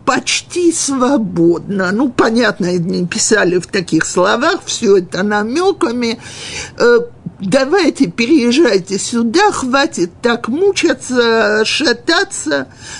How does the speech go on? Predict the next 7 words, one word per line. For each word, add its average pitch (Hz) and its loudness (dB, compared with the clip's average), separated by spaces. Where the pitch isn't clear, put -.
У 254 2
нас 285 0
тут 330 2
почти 294 0
обычная 233 2
еврейская 196 -2
жизнь". - -14